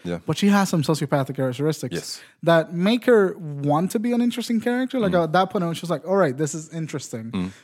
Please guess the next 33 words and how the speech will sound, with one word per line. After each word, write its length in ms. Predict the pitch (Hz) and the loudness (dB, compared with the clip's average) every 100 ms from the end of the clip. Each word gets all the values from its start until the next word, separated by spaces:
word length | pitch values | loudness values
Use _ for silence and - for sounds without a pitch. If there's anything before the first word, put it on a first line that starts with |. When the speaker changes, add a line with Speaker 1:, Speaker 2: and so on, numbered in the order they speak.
| - | -8
Speaker 2:
She's 180 | 185 | -4
gonna 200 | 160 190 | 0 2
get 100 | 185 | 4
a 60 | 170 | 4
little 260 | 147 156 165 | 4 4 4
bit 160 | 175 | 2
more 240 | 165 160 156 | 2 2 0
involved 640 | 139 143 147 147 143 131 | 2 4 6 4 2 -2
in 160 | 147 139 | -4 -2
the 60 | |
murders 580 | 135 180 190 190 185 175 | 2 2 4 4 2 2
Speaker 1:
Oh, 40 | |
Speaker 2:
later 200 | 175 165 | 4 4
Speaker 1:
no. 100 | 160 | 6
Speaker 2:
on, 320 | 160 156 156 151 - - _ | 6 4 2 -2 -14 -20 _
and, 320 | 147 151 147 139 | -2 0 0 -2
and 180 | 147 | -2
I'm, 140 | 147 156 | -2 0
we're 140 | 160 | 0
gonna 180 | 156 170 | 2 0
see 180 | 156 170 | 2 0
a, 100 | 156 | 0
a 240 | 156 147 143 | -2 -2 0
relationship 680 | 143 160 151 147 160 139 139 | 0 0 0 0 0 -2 -2
develop 500 | 151 196 185 170 - | 2 4 6 4 2
kind 180 | 165 | 0
of 120 | 151 143 | 2 0
like 160 | 139 | -2
a 40 | 135 | 0
Bonnie 300 | 135 135 131 | 0 2 0
and 140 | 127 | -2
Clyde 320 | 151 143 135 | 0 0 0
fashion. 500 | - 120 110 110 117 | -4 -8 -8 -14 -18